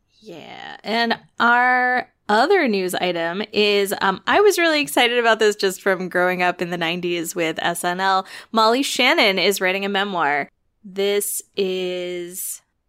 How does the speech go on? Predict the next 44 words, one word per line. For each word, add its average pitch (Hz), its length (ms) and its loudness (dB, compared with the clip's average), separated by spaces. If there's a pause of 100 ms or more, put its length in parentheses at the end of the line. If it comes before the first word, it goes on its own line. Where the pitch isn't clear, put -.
(120)
oh, 262 300 4
it's 202 160 -4
coming 226 200 -2
out 214 180 2
April 226 360 0
twelfth, - 460 -2
twenty 175 320 -8
twenty-two. 196 640 -2
This 180 140 -4
is 202 100 -4
in 196 60 2
a 170 60 -2
People 175 600 -4
magazine 151 420 -8
article 160 340 -6
that 156 120 -6
we 175 100 -2
will 156 200 -6
link 151 320 -12
in 180 160 -8
the 170 80 -10
show 170 200 -8
notes. 156 280 -10 (400)
Uh, 220 200 2
it's 202 120 -2
coming 262 260 0
out. 233 200 4
It's - 100 -4
gonna 208 80 0
be 190 80 0
published 196 360 -4
by 139 240 -2
Echo. 190 560 0 (220)
She 220 440 -2
is 196 120 0
going 220 220 2
to 233 80 -8
be 254 140 -6
writing, 196 560 0 (260)
as 311 240 2
with 359 260 2 (300)
many 277 340 0
comedians, 392 800 2 (100)
uh, 202 300 2